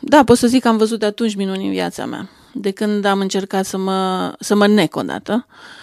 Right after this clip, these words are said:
m-am aruncat într-un lac de acumulare pe lângă Herculane, la kilometru șapte. Și are cam treizeci de metri adâncime și eram așa de supărată, nu mai știu care era depresia mea sau nici nu conta, de fapt.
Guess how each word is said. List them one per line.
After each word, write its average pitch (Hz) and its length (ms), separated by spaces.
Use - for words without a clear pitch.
m-am 196 180
aruncat 196 420
într-un 190 500
lac 202 140
de 190 120
acumulare 190 760
pe 185 120
lângă 196 500
Herculane, 196 560
la 190 100
kilometru 190 460
șapte. - 440
Și - 220
are 196 220
cam 190 200
treizeci 202 240
de 196 60
metri 190 280
adâncime 196 600
și - 160
eram 208 200
așa 202 220
de 196 100
supărată, 202 540
nu 202 100
mai 185 160
știu 185 380
care 185 220
era 185 160
depresia 185 640
mea 196 240
sau 190 300
nici 196 160
nu 196 100
conta, 196 380
de - 100
fapt. 214 420